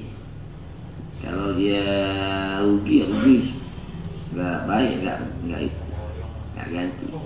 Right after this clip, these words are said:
Ya. Atau ada yang modal banyak, dia yang jalanin.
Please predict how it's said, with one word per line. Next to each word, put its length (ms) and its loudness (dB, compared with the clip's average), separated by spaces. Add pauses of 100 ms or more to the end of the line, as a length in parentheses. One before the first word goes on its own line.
(840)
Ya. 200 -4 (1400)
Atau 240 2
ada 160 6
yang 240 6
modal 400 6
banyak, 400 8 (480)
dia 160 6
yang 80 6
jalanin. 540 6